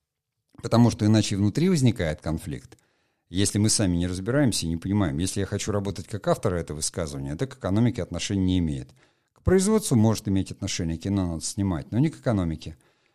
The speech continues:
Поэтому авторское кино, в общем-то, снимается на гранты, на какие-то специально выделенные деньги, потому что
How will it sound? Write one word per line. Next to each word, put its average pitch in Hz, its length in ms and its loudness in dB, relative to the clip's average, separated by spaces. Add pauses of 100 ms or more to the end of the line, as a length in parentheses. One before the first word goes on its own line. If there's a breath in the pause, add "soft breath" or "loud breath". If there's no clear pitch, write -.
(160)
Поэтому 165 360 4
авторское 139 420 0
кино, 120 320 4
в 156 40 2
общем-то, 101 300 -2
снимается 104 520 0
на 92 160 0
гранты, 101 540 0
на 87 100 -4
какие-то - 320 -6
специально 98 560 -2
выделенные 87 540 0
деньги, 101 360 2
потому 90 380 -2
что 101 240 -2